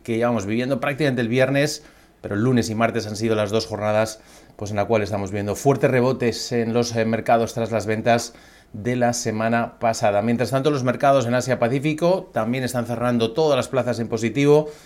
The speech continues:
sobre todo destacar en Japón. El Nikkei está avanzando un dos coma tres por ciento, el Kospi Sur Coreano un dos por ciento, Hong Kong dos coma uno arriba y Shanghai está avanzando medio punto porcentual. En Australia, el S X cero coma uno. Hemos conocido datos de inflación de Australia,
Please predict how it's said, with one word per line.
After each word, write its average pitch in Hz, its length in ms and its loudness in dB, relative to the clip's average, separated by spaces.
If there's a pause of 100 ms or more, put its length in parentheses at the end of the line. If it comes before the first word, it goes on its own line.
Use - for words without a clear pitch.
(120)
sobre 113 300 -2
todo 139 240 2
destacar 135 480 2
en 113 60 -2
Japón. 135 440 2
El 123 100 2
Nikkei 117 320 0
está 135 140 -2
avanzando 135 380 0
un 117 160 0
dos 165 240 0
coma 117 240 -2
tres 151 180 -4
por 113 200 -4
ciento, 147 520 2 (320)
el 107 140 -6
Kospi 131 300 -2
Sur 127 200 -2
Coreano 131 320 0
un 113 80 0
dos 117 160 -2
por - 140 0
ciento, 139 260 0
Hong 113 280 0
Kong 127 280 0
dos 165 260 0
coma 120 260 -2
uno 131 120 0
arriba 127 440 -2 (300)
y 123 120 -2
Shanghai 113 420 0
está 104 160 -4
avanzando 113 360 -2
medio 110 220 -2
punto 113 220 -2
porcentual. 107 460 -2
En 104 80 -4
Australia, 113 400 0
el 117 60 2
S 120 180 -2
X 117 280 -2
cero 151 360 0
coma 117 240 0
uno. 127 320 0 (280)
Hemos 117 200 -4
conocido 131 400 0
datos 117 600 0
de 113 300 2
inflación 120 480 -2
de 120 80 2
Australia, 139 640 2